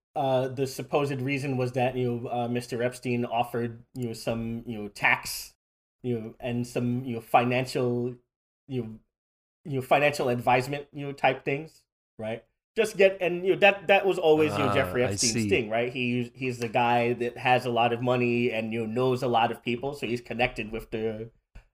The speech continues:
Speaker 1: the right kind of people to present certain services to, right? But the question is, you know, like, what are the right kind of people?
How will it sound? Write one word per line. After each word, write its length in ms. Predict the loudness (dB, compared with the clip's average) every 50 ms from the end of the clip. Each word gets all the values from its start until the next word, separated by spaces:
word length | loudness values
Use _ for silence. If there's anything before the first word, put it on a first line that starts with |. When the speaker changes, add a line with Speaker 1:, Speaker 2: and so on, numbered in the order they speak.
| _
Speaker 1:
the 100 | -8 -4
right 220 | -2 -2 -2 -2 -4
kind 220 | -4 -2 -2 -2 -2
of 100 | -4 -4
people 280 | -4 -4 -2 -2 -4 -4
to 120 | -6 -6
present 360 | -6 -6 -6 -6 -6 -8 -8
certain 480 | -8 -6 -6 -6 -6 -6 -8 -6 -6 -8
services 520 | -8 -2 0 0 0 0 -4 -8 -12 -14 -10
to, 160 | -8 -8 -6
right? 340 | -4 -2 -2 -2 -2 -4 -6
But 260 | -6 -6 -6 -8 -12 _ _ _ _ _ _
the 80 | -10 -10
question 440 | -4 0 0 0 0 -2 -4 -2 -2
is, 340 | 0 -2 -2 -4 -6 -4 -4
you 140 | -4 -2
know, 60 | -2 -4
like, 320 | -4 -6 -6 -6 -10 _ _ _ _ _ _ _ _ -4
what 180 | -4 -4 0 2
are 160 | 4 4 4
the 140 | 4 2 2
right 220 | 2 2 2 0
kind 240 | -2 -2 -2 -2 -2 -4
of 100 | -6 -6
people? 420 | -6 -6 -4 -4 -6 -8 -8 -14